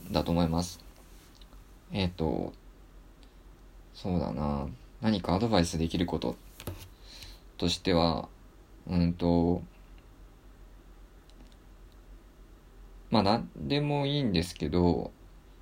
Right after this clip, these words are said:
こう、その、えっと、そのディージェー特命さんがもし好きな人と、えっと、これから、なんか、デートに誘うとか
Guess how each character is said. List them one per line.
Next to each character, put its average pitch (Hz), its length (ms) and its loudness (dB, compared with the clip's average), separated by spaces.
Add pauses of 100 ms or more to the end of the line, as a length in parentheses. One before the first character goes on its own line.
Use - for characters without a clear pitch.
(280)
こ 87 560 2
う、 - 60 -20 (2000)
そ - 200 -2
の、 170 180 0 (120)
え 101 80 0
っ 90 60 -2
と、 87 360 4
そ 107 140 -2
の 98 80 0
デ 104 120 4
ィ - 40 8
ー - 20 6
ジ 170 80 6
ェ - 20 8
ー - 40 0
特 101 200 0
命 123 160 6
さ 123 300 4
ん 123 260 0
が 135 100 8
も 117 120 4
し 92 160 2
好 - 200 -8
き 127 120 4
な 107 100 6
人 - 720 -2 (200)
と、 143 440 8
え - 120 -6
っ 78 40 -6
と、 85 140 -4
こ - 140 -2
れ 98 80 2
か 101 120 4
ら、 98 220 6 (800)
な 95 100 -2
ん 87 40 -2
か、 85 140 2 (500)
デ 104 140 6
ー - 20 0
ト 98 100 2
に 80 80 2
誘 87 380 2
う - 20 2
と - 120 -6
か 71 260 -4